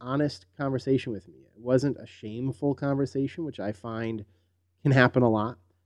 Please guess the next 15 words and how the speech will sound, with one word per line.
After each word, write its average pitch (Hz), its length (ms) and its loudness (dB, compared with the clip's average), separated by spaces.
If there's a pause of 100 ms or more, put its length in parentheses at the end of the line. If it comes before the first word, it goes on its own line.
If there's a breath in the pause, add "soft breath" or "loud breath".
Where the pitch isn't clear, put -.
(160)
that 113 140 2
people 127 260 2
feel 127 280 8
like 123 220 10
they're 120 140 6
being 113 320 0
shamed, 117 580 -8 (380)
uh, 123 240 4
into 131 920 10 (220)
wanting 135 360 6
to 135 100 10
diet 127 420 8
or 120 100 -2
not 120 280 0
diet. 127 400 0